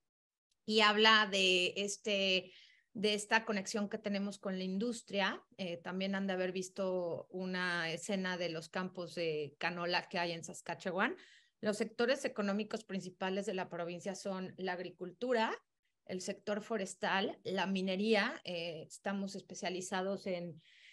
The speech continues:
en potasio, en minerales, en diamantes y en uranio. Es uno de los principales productores de uranio del mundo.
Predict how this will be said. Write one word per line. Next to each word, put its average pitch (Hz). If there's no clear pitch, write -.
en 190
potasio, 214
en 190
minerales, 190
en 165
diamantes 196
y 190
en 170
uranio. 196
Es 190
uno 196
de 190
los 170
principales 180
productores 170
de 156
uranio 160
del 151
mundo. 196